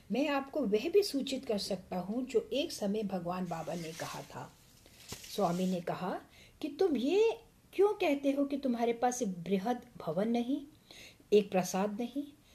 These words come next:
सुखी संतुष्ट रहो कि तुम्हारे पास पर्याप्त शरण स्थल है,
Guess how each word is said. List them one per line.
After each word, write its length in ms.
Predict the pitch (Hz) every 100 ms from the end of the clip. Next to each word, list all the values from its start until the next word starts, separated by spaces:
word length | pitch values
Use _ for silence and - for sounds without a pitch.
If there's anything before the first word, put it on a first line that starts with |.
| -
सुखी 600 | - - 226 214 - 269
संतुष्ट 640 | 277 - 190 190 311 330 247
रहो 300 | 202 175 202
कि 140 | 247
तुम्हारे 560 | - 190 160 185 208 240
पास 400 | - 185 208 - -
पर्याप्त 720 | 185 180 190 226 - - -
शरण 440 | - 170 170 208
स्थल 340 | 190 - 165 139
है, 260 | 139 -